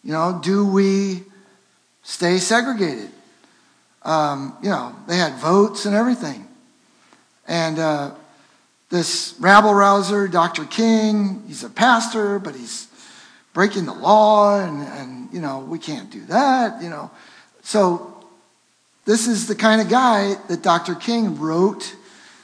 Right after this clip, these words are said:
a letter from a Birmingham jail to. His most pointed criticism being the white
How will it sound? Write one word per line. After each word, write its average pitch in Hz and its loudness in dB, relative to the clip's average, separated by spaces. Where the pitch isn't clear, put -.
a - -14
letter 170 2
from 196 -2
a 196 0
Birmingham 208 0
jail 220 -2
to. 254 -6
His 151 -10
most 185 -2
pointed 240 4
criticism 202 -6
being 196 2
the 165 -2
white 180 2